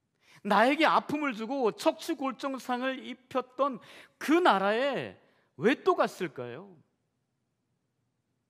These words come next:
다른 거 아니었습니다. 오직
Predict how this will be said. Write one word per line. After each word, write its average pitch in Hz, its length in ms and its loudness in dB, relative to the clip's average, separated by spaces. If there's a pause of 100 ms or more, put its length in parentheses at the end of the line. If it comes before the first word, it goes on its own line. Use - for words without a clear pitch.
(540)
다른 104 240 -20
거 156 80 -14
아니었습니다. 98 760 -20 (800)
오직 110 360 -18